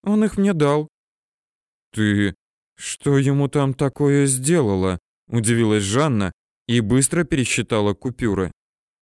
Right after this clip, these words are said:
«Контракт вроде как помогла подписать». «Они твои?» «Нет», тут же заявила Оля. Конечно же, она помнила правила, что чаевые, а это были они, остаются у неё.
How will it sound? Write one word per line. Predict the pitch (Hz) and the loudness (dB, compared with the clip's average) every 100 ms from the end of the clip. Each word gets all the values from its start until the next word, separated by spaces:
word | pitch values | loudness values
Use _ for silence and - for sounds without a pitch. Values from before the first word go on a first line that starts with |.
| _ _ _ _ | _ _ _ _
«Контракт | - 170 151 135 - | -4 -2 0 -2 -2
вроде | 117 123 110 | -4 -2 -2
как | 110 117 - _ _ _ _ | -2 -6 -8 _ _ _ _
помогла | 131 127 120 120 107 | -2 0 2 0 0
подписать». | 117 - 117 - 104 - - _ _ _ _ _ _ _ _ _ _ _ - | -4 -4 -2 0 -2 -6 -16 _ _ _ _ _ _ _ _ _ _ _ -4
«Они | 117 113 110 101 87 _ _ - | 0 2 2 0 -4 _ _ -6
твои?» | 107 110 98 - _ _ _ _ _ _ _ _ _ - | -2 0 0 -4 _ _ _ _ _ _ _ _ _ -4
«Нет», | 160 170 170 139 - _ _ _ | 2 4 4 0 -4 _ _ _
тут | 135 123 | -2 0
же | 120 | 0
заявила | 110 120 113 113 | 2 2 2 2
Оля. | 110 107 98 95 _ _ _ | 2 2 0 -4 _ _ _
Конечно | - 156 196 151 - 101 | 0 2 2 2 0 -4
же, | 98 | -2
она | 117 139 | 0 -2
помнила | - 196 156 123 117 | 0 2 2 2 0
правила, | - 175 151 104 95 | 2 0 2 0 -2
что | 90 127 | -2 -4
чаевые, | 113 - 131 127 190 180 104 - _ _ | -2 2 2 2 2 2 0 -2 _ _
а | - 135 | -2 0
это | 135 143 | 0 2
были | 147 143 | 2 4
они, | 143 151 135 90 - _ _ | 2 2 0 -2 -6 _ _
остаются | 123 - 135 135 143 - 147 | -4 0 2 2 2 2 2
у | |
неё. | 139 147 131 101 | 2 0 0 -2